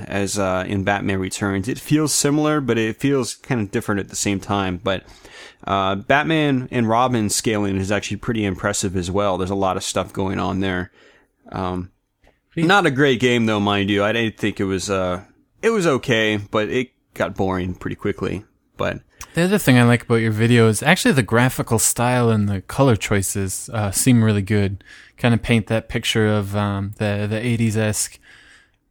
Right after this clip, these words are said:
Speaker 2: Is, that's what it's based off of, right? Batman Returns?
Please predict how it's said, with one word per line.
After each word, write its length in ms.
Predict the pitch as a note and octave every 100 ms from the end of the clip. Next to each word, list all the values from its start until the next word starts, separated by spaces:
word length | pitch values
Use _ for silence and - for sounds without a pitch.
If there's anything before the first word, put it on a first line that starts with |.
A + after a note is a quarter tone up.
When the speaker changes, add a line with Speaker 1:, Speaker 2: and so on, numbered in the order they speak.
| -
Speaker 2:
Is, 100 | G#2
that's 260 | A#2 G#2+ -
what 80 |
it's 120 | F2+ -
based 260 | G#2 G2
off 220 | F2+ F2 G2
of, 100 | F#2+
right? 220 | G#2 A2+
Batman 360 | G#2 G#2 G#2+ G#2
Returns? 640 | G2 A2 A2+ A#2 - -